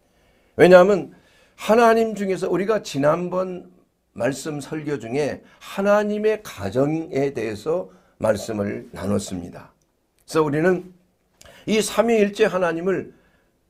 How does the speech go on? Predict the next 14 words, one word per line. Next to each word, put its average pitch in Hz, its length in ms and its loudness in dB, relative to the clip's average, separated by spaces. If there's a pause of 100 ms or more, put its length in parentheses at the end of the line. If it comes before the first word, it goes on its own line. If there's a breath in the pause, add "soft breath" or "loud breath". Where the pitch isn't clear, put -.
(280)
어렵게 247 480 8
생각하지 190 560 2
말고 95 680 -2 (260 soft breath)
하나님의 294 800 2
가정이다 117 560 -4
생각하라. 95 640 -14 (640)
어? 120 240 -10 (140)
우리가 226 360 6
부모가 190 400 10
있고 240 500 4 (600)
또 240 180 6
우리 208 280 2
형제가 247 500 2
있듯이 175 720 -4